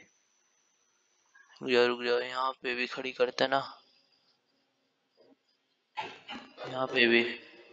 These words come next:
ये, यस,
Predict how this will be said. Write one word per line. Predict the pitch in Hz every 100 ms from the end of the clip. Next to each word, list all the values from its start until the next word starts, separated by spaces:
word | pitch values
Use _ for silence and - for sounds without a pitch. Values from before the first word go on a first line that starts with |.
| - _ _ _ _ _ - -
ये, | 135 127 123 127 127 131 131 131 127 117 - - - _ _ _ _ _ _ _ - - - - - - - - - - _ _ - - - _ - - - - - _ _ _ - - - - - _ _ _ _ _ _ _ - - -
यस, | 180 185 170